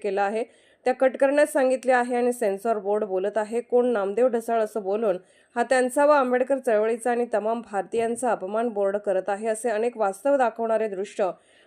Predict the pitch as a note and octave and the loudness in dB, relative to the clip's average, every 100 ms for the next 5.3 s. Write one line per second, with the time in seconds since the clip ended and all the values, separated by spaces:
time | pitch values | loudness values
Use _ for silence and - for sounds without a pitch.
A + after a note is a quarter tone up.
0 | _ C#4 B3 C4 A#3+ B3 C#4 A#3 A3 C4 | _ 0 2 2 4 2 0 -2 0 0
1 | B3+ G#3 G#3 G#3 G#3 F#3+ G#3 A3 A3+ C4 | 0 0 -4 -2 -4 -4 -2 -4 -4 -6
2 | _ _ _ B3 B3 C4+ A#3+ C4+ C#4+ D#4 | _ _ _ -2 2 2 4 4 2 2
3 | C4+ A#3 C4+ B3 B3 C4+ B3+ G#3 G#3+ G#3 | 0 0 0 0 -2 -4 -2 -2 -4 -2
4 | G#3+ A#3 A3 G3 G#3 F#3+ F#3+ G3 G#3 F3 | -2 -2 -4 -4 -4 -2 -2 -2 -4 -4
5 | E3+ F3 F#3 | -6 -8 -8